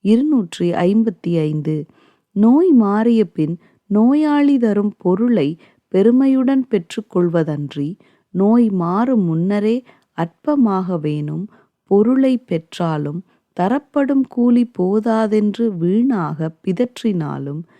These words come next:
வியாதியை கூட்டிவிட்டாலும்,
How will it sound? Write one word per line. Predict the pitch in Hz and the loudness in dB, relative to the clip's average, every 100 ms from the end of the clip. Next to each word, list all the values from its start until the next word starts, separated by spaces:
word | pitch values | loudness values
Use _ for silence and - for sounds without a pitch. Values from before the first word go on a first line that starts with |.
| _ _ _ | _ _ _
வியாதியை | 170 175 170 226 262 269 220 170 _ - | 0 0 2 0 0 2 0 -2 _ -2
கூட்டிவிட்டாலும், | 226 240 269 208 151 _ 156 147 147 151 | -2 0 -2 0 -2 _ -4 -4 -6 -8